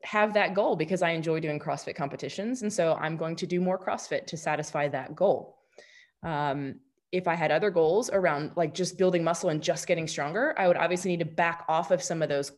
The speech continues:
quote unquote CrossFit modalities and just just do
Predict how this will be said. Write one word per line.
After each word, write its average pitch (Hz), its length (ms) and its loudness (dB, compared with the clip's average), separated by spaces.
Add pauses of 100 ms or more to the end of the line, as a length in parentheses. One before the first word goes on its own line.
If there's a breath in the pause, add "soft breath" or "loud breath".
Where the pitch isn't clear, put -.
(140)
quote 170 360 -2
unquote 156 380 -4
CrossFit - 400 -2
modalities 147 760 0 (520 loud breath)
and 196 180 2
just 175 380 2 (420)
just 190 280 2
do 196 180 0